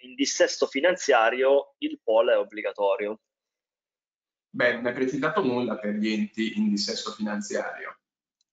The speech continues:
Speaker 2: Cioè, di per sé l'articolo quattordici l'abbiamo visto, parla di amministrazioni pubbliche.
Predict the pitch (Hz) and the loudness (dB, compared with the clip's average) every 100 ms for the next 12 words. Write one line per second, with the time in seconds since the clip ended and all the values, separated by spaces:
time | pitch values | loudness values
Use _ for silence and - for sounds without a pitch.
0 | _ - 156 - 135 156 190 190 208 220 | _ -6 -6 -2 0 2 0 -2 -2 -2
1 | - 123 120 120 147 139 127 135 - 180 | -4 0 0 0 -2 2 2 2 2 0
2 | 131 110 101 110 151 131 - - 120 135 | -2 -6 -6 -4 -2 -2 -2 0 2 2
3 | 131 123 120 131 123 - 135 131 - 127 | 2 -2 -2 -4 -2 -4 -4 -10 -6 -8
4 | 147 131 127 95 - | -4 -6 -8 -14 -20